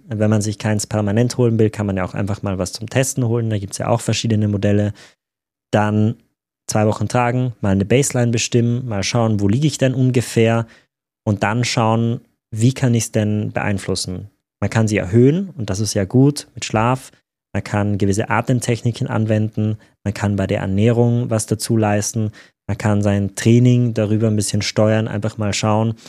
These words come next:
wie fit bin ich denn heute eigentlich fürs Training, wie entspannt, wie erholt bin ich, um heute Leistung zu bringen.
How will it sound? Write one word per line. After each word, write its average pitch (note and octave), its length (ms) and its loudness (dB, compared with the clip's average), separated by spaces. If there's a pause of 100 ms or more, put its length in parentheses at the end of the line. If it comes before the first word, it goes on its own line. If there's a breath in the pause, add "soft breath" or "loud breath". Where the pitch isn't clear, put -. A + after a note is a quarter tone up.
(260 loud breath)
wie A2 160 2
fit C3+ 340 -2
bin B2+ 140 4
ich B2+ 100 0
denn A2+ 180 0
heute A2 260 0
eigentlich G#2 240 -4
fürs - 180 -4
Training, A2+ 380 2
wie G#2+ 80 -2
entspannt, G#2 560 -2
wie G#2+ 80 -2
erholt A#2 720 2
bin A2 100 0
ich, G#2 160 -2
um G2+ 160 -8
heute G2+ 200 0
Leistung A#2 380 0
zu A#2+ 140 -2
bringen. A2 320 4